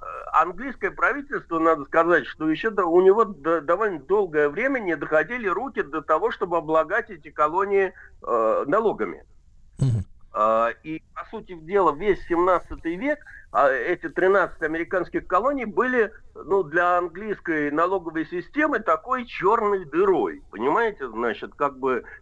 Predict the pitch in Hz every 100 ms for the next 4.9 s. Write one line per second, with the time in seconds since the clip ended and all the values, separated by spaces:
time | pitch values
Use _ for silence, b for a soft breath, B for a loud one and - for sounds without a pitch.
0 | - 131 123 - 226 226 175 170 165 202
1 | 285 269 226 185 160 156 196 190 160 180
2 | 180 196 254 269 220 220 214 180 202 185
3 | 185 165 220 214 165 175 175 160 - 175
4 | 185 202 - 202 202 175 113 -